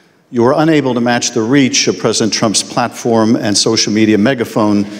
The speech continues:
spreading these false conspiracy theories. What was it like to compete with a president who had the biggest bully pulpit in the world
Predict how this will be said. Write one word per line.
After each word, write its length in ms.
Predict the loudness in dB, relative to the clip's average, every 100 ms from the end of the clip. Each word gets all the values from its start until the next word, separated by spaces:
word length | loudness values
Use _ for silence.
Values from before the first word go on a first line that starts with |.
| -18 -20 -8
spreading 420 | -6 -2 -2 0
these 180 | 0 -2
false 300 | -2 -2 -2
conspiracy 640 | -2 -4 0 0 0 -2
theories. 840 | -2 2 2 0 0 -2 -4 -10 -20 _ _ _ _ _ _
What 140 | -2 2
was 160 | 2
it 100 | 0
like 320 | 0 0 0 -4 -14 -10
to 160 | -6
compete 380 | -4 -2 0 0
with 120 | 0
a 60 | -2
president 800 | -2 -2 0 0 0 0 -2 -4
who 120 | -2 0
had 180 | 0
the 80 | 0
biggest 480 | 0 0 0 -2 -2
bully 240 | 0 0
pulpit 380 | 0 -4 -2 -2
in 80 | 0
the 60 | 0
world 600 | 0 0 2 0 -6